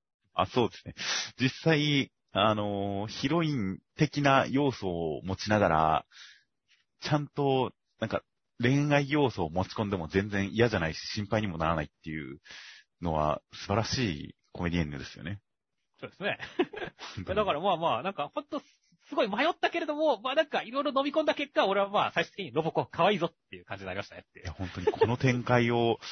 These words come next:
Speaker 1: <laughs> まあ多少心配ではありますが、なんか全然嫌な話にしないのは本当にロボコの器のでかさゆえだなとは思いましたよ。
Speaker 2: <laughs> そうですね、器のでかさゆえですね、これ。
Speaker 1: 普通のキャラでこれやったら引くか、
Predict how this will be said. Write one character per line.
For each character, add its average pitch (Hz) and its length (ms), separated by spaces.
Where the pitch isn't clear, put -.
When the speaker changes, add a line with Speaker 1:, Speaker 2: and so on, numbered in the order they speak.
Speaker 1:
<laughs> - 220
ま - 80
あ - 20
多 - 240
少 151 220
心 143 200
配 139 160
で 139 60
は 104 80
あ 87 60
り 90 60
ま 90 100
す - 100
が、 80 320
な 123 100
ん - 40
か 101 80
全 117 180
然 127 180
嫌 135 180
な 127 60
話 98 300
に 98 80
し - 120
な 107 80
い 107 40
の 101 80
は 92 60
本 92 160
当 95 80
に 92 200
ロ 113 120
ボ 110 140
コ 87 100
の 78 120
器 - 200
の 92 180
で 95 80
か 98 120
さ 80 100
ゆ 80 140
え 87 40
だ 80 80
な 78 120
と 71 60
は 71 80
思 71 140
い 76 40
ま 73 60
し - 80
た - 60
よ。 - 60
Speaker 2:
<laughs> - 60
そ 208 120
う - 40
で - 20
す - 60
ね、 147 80
器 - 160
の 190 80
で 165 100
か 135 120
さ 113 100
ゆ 107 100
え 107 40
で 90 60
す - 100
ね、 - 60
こ - 100
れ。 - 100
Speaker 1:
普 - 180
通 135 160
の 131 100
キ 143 80
ャ 127 40
ラ 90 60
で - 60
こ 92 100
れ 85 60
や 90 60
っ - 60
た 92 100
ら 73 260
引 - 160
く - 140
か、 78 380